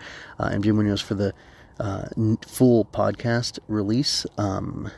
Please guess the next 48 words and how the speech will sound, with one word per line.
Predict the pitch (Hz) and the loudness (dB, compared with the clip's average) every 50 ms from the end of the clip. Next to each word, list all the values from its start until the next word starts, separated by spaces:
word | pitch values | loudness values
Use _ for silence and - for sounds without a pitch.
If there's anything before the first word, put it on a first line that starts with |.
| - - | -14 -10
and | 104 104 101 - | -6 -6 -4 0
kind | - 104 101 | 0 0 0
of | 92 | 0
like | 95 98 98 | -2 -2 -2
a | 101 | -2
soft | - - 107 101 - - | 0 2 0 0 0 2
relaunch | - 113 117 120 120 127 - - | 2 4 4 4 2 0 0 -2
type | 139 127 - | -2 0 0
thing | 139 131 | 0 0
that | 131 131 | 0 0
I'm | 127 | 2
doing | 123 139 139 135 | 2 2 2 2
with | 139 135 | 0 0
that. | - 147 151 156 - - - - - - - - - | 2 2 2 2 0 -4 -20 -20 -20 -20 -20 -12 -6
And | - 110 107 107 104 104 104 104 104 104 104 107 107 113 98 - - - - - - | -4 -2 0 0 0 0 0 0 0 -2 -2 0 -2 -2 -2 -4 -10 -20 -20 -20 -12
you | - 151 120 110 | -4 -2 -2 0
can | - 98 | -2 -4
check | - - 110 - | -4 -2 -2 -2
out | 107 101 101 | -2 -4 -2
Going | - 104 101 101 - | 0 -2 -2 0 0
Ultra, | 104 110 - - 143 | 0 0 4 4 4
where | 117 107 98 | 4 4 2
I'm | 95 | 0
talking | - 110 104 101 95 | -2 -2 -2 0 0
about | 101 101 95 | 0 0 2
Ultraman | 104 101 - - 104 101 98 92 | 0 0 -2 -2 -4 -4 -4 -2
Blazar, | - 110 107 107 104 117 113 113 | 0 2 2 4 4 4 4 4
which | 110 107 - | 2 0 -4
is | 110 104 - - - - - - - - - - _ - | -6 -8 -8 -8 -14 -18 -18 -20 -20 -20 -20 -20 _ -2
just | 175 175 - - | -2 -2 -2 -2
coming | - 131 107 98 | -4 -4 -4 -2
out. | 104 107 - | -4 -6 -6
The | - | -6
second | - 113 - 104 | -8 -8 -6 -6
episode | 104 - - - 107 98 98 - | -8 -8 -6 -6 -6 -6 -6 -10
should | - - - 110 101 | -12 -10 -10 -6 -4
be | 107 107 - | -4 -4 0
out | 113 110 104 - - | 2 0 0 0 -2
very | 117 107 110 104 104 107 | -4 -4 -2 -2 -2 -2
soon, | - - - 120 120 127 139 147 - - - - - _ - | -2 -2 -2 -2 -4 -6 -6 -8 -10 -16 -20 -20 -20 _ -6
around | 113 113 110 107 | -4 -4 -4 -4
the | 104 101 | -6 -6
time | - 113 107 101 | -6 -6 -6 -6
of | 101 | -6
the | 101 101 | -6 -4
release | 98 104 117 120 - - | -2 -2 -2 -4 -4 -8
of | 107 | -8
this | 101 120 - - | -8 -8 -8 -8